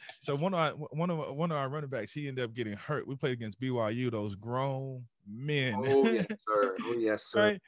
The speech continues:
Speaker 1: So we, we, we're playing against them, and one of my teammates, he gets knocked out, he gets concussion. And I was just like, "Okay, that's him right there. That's who I'm gonna knock out."
Speaker 2: Yeah.
Speaker 1: It, big, cool, big guy. Man, he's about twenty-three years old. Um,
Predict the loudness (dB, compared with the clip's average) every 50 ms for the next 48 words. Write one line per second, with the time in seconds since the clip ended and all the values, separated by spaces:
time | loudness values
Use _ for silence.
0 | _ _ _ -4 0 2 4 4 2 2 -2 -8 -6 -6 -2 0 2 2 2 2
1 | 2 0 -2 0 0 0 2 2 2 2 0 0 -2 -2 -4 -4 -4 -6 -6 -6
2 | -8 -8 -8 -8 -8 -10 -8 -8 -10 -10 -10 -8 -8 -10 -10 -10 -10 -10 -10 -10
3 | -10 _ -16 -10 -4 -2 0 0 0 -2 -6 -8 -8 -10 _ _ _ _ _ _
4 | _ _ _ _ _ _ _ _ _ _ _ _ -8 -6 -4 -2 -2 -4 -4 -6
5 | -8 -10 -8 -8 -6 -6 -6 -6 -4 -2 0 0 0 2 2 4 4 4 6 4
6 | 4 4 4 2 2 2 4 2 2 2 2 2 6 6 8 8 6 4 4 -2
7 | -2 -2 -2 -2 -2 -2 0 2 2 2 0 0 -4 _ -20 -20 -18 -14 -10 -10
8 | -10 -10 -10 -14 _ _ _ _ _ _ _ -6 0 2 2 2 2 -2 -8 -10
9 | -10 -8 -8 -8 -10 -10 -6 -6 -6 -6 -6 _ -8 -6 -4 -4 -4 -6 -8 -10
10 | _ -20 -20 -20 -20 _ _ _ -6 -4 -2 -2 -2 -2 -2 -4 -4 -4 -6 -6
11 | -6 -6 -6 -6 -6 -4 -4 -4 -2 -2 -2 -2 -2 -2 -6 _ _ _ _ _
12 | _ _ _ -8 -6 -4 -4 -4 -6 -8